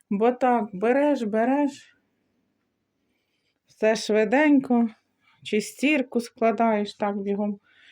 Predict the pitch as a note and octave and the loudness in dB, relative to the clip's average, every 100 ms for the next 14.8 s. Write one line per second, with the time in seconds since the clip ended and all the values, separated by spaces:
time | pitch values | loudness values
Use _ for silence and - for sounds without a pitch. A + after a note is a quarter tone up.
0 | - _ _ G3+ G3+ G#3 G3+ G3+ - - | -20 _ _ -2 0 0 0 -4 -14 -8
1 | A3 G3 G3 G#3 G3+ G#3 C4+ C4 A#3+ - | -4 -4 -2 -4 -2 2 4 4 0 -8
2 | _ _ _ _ _ _ _ _ - - | _ _ _ _ _ _ _ _ -20 -20
3 | _ - G3+ F#3+ - - F#3+ F3+ G#3 G#3 | _ -6 -4 -4 -6 -4 -4 -2 -4 0
4 | C#4+ C#4 - A3+ A3+ G#3+ G3+ F3+ F3+ G#3+ | 2 2 0 0 2 0 -2 -2 0 2
5 | C4+ C4 A#3 A3+ G#3+ A#3 G#3+ G#3+ A3+ G3+ | 4 4 4 4 2 2 2 2 2 2
6 | F#3 - G3 G#3+ B3+ D#4 D#4 _ _ _ | 0 -2 0 2 2 0 -4 _ _ _
7 | - _ _ _ _ _ - G#3+ - A3 | -20 _ _ _ _ _ -2 -2 4 4
8 | G#3+ F#3+ - - E3+ E3+ - _ _ _ | 4 2 -4 -4 -2 -4 -10 _ _ _
9 | _ _ _ - F3+ F3 G#3+ G#3+ - G#3 | _ _ _ -2 -2 2 0 0 0 -2
10 | - C#4+ D#4 B3+ B3+ A#3+ A3+ G3 A3 A3 | 0 0 0 2 0 2 2 2 2 2
11 | G3 F#3 F#3 G3 _ - - - - - | 2 0 -2 -4 _ -20 -20 -20 -20 -20
12 | - _ _ _ _ - - _ - D#4 | -20 _ _ _ _ -20 -20 _ 0 2
13 | D4+ C#4+ B3+ G#3+ C#4 B3+ A#3+ B3+ B3 C4+ | 2 2 4 4 6 8 8 6 4 2
14 | C4+ G#3+ E3+ F3 F3 - F#3 | 2 2 4 2 0 -2 -4